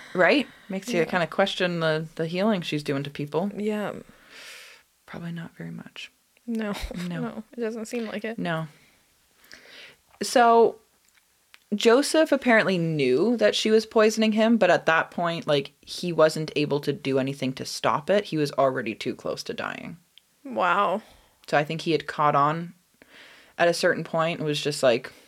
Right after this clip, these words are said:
Speaker 1: "This is fucking happening." Um, there is a quote of what he says, and that's kinda, like, what makes him rea-, like, what makes us realize that, like,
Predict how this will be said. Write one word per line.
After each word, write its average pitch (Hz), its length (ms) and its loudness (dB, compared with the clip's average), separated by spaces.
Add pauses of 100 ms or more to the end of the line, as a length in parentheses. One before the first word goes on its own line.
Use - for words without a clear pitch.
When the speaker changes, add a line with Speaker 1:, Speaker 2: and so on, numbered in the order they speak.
(1040)
Speaker 1:
"This 147 180 0
is - 80 -8
fucking - 280 -4
happening." - 420 -8 (560)
Um, 139 600 0 (180)
there 165 260 4
is 151 140 4
a 143 60 0
quote 127 340 2
of 123 100 -6
what 120 140 2
he 123 40 -2
says, 120 280 0
and 127 80 -2
that's 117 100 -4
kinda, 110 220 -4
like, 113 180 -4
what 135 180 0
makes 131 220 -6
him 127 140 -4
rea-, 123 200 -2
like, 135 200 0
what 123 140 2
makes 127 200 -6
us 131 300 -4
realize 110 520 -2
that, - 140 -2
like, 123 300 -4